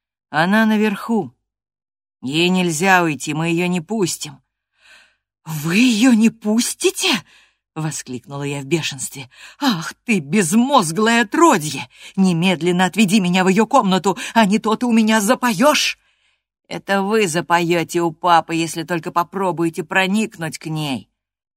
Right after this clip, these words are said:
ответил он. «Папа говорит, что я не должен проявлять мягкость к Кэтрин. Она моя жена, и негоже жене стремиться уйти от мужа.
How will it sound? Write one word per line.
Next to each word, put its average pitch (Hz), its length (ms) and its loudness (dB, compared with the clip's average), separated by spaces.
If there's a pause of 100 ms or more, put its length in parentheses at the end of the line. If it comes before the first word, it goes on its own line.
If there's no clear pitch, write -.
(120)
ответил 127 580 -14
он. 127 220 -12 (540)
«Папа 151 320 -6
говорит, 175 440 -2
что - 200 -6
я 175 140 0
не 190 140 -2
должен 170 460 -2
проявлять 170 480 -4
мягкость 165 540 -6
к - 100 -20
Кэтрин. 147 540 -6 (640)
Она 226 260 2
моя 254 300 4
жена, 240 500 4 (560)
и 151 120 -2
негоже 214 440 2
жене 180 300 -2
стремиться 175 520 -2
уйти 160 240 -2
от 160 160 2
мужа. 190 400 -4